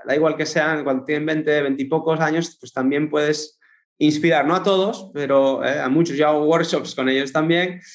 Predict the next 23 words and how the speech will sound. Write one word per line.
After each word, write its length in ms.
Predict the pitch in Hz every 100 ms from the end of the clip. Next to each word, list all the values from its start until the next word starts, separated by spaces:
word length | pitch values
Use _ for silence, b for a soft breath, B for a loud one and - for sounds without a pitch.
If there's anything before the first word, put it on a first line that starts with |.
| B B _
y 140 | 131
al 120 | 127 127
final 380 | 135 131 147
les, 360 | 147 131 - - 113
eh, 760 | 117 113 110 107 104 104 107 _
pues 140 | -
bueno, 240 | 107 120 -
eh, 340 | 110 101 98 101
les 180 | 110 110
inspira 720 | 120 113 147 143 151 151 - _ _ _ _ _
a 100 | 139
intentar 400 | 135 127 123 139
conocerse 400 | 147 135 143 139
un 60 | 131
poquito 300 | 127 127 117
más 200 | 123 123
y 40 |
saber 220 | 120 113
esa 160 | 110 107
dirección. 460 | 104 98 110 95 104 B B B B B _ _ _ _ _ _
¿Cómo 320 | - 202 202
se 120 | 202 208
hace? 640 | 196 143 101 - -